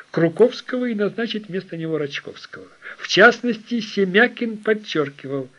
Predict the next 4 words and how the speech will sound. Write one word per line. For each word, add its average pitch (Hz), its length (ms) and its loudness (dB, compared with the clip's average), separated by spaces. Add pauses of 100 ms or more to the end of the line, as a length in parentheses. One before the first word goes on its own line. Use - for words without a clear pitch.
(440)
«Рачковский 170 1160 2
необыкновенно 180 800 -2
способный 113 800 -4
чиновник», 202 720 -2